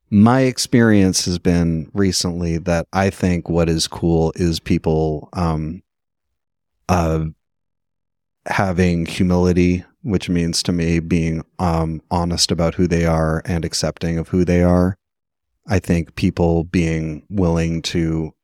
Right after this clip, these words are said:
make mistakes and be open and public and vulnerable. I think that shit's cool. Honestly, I would say that I'm, like, seeing it rewarded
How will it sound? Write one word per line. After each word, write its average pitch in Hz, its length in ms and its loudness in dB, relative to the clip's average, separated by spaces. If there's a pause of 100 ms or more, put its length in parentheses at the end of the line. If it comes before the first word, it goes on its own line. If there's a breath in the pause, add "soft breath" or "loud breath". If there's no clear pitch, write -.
(180)
make 101 320 0
mistakes - 920 -2 (180)
and 85 500 -4 (100)
be 85 420 -4 (800)
open 107 360 2
and 90 160 0
public 90 400 0
and 80 120 -2
vulnerable. 85 720 0 (920)
I 107 80 2
think 135 240 2
that 113 160 -2
shit's - 280 -2
cool. - 540 -10
Honestly, 120 580 4 (420)
I 110 100 4
would 107 200 4
say 107 240 4
that 101 160 2
I'm, 92 300 0
like, 92 260 2
seeing 101 380 2
it 90 160 0
rewarded 92 800 2